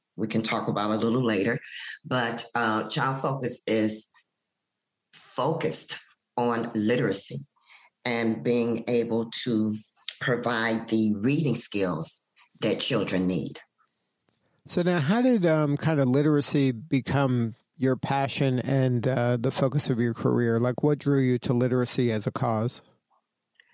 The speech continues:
Speaker 1: First, I've been a principal also in my journey, my professional journey, and I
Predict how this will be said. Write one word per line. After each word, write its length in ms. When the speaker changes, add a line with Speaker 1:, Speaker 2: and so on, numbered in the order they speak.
Speaker 1:
First, 600
I've 320
been 160
a 80
principal 480
also 460
in 180
my 340
journey, 560
my 140
professional 520
journey, 460
and 480
I 520